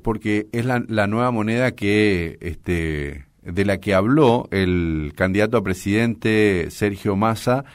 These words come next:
el domingo pasado en, eh, en el debate presidencial, y que después nos pusimos a ver todo de qué se, de qué se trataba, ¿no? Este,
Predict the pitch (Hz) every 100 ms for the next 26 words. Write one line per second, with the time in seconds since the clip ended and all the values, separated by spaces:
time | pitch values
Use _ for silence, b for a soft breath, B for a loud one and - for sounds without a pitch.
0 | B B 101 95 90 101 113 110 - 90
1 | 104 101 107 110 117 b b b b -
2 | 95 98 113 117 - 87 85 82 78 73
3 | 71 - 90 92 90 87 104 110 87 82
4 | - 82 82 - 143 90 - 143 147 170
5 | 165 - 127 170 139 101 113 117 113 -
6 | 87 101 107 98 107 123 92 82 95 92
7 | 92 82 78 76 85 - 95 92 80 76
8 | 107 71 69 92 147 B B B B -
9 | 98 - 101 98 92 90 82 80